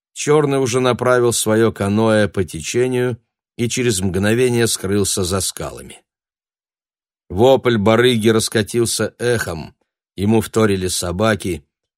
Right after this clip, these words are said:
они рвались с цепей с такой силой,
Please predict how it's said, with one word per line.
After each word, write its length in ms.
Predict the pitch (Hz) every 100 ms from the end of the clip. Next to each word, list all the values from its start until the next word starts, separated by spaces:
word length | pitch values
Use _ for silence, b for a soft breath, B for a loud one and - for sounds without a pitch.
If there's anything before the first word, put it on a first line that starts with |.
| -
они 220 | 98 101
рвались 440 | 101 101 104 101
с 260 | - - -
цепей 440 | 101 80 104 98
с 120 | 87
такой 320 | - 87 98 92
силой, 540 | - 123 110 92 82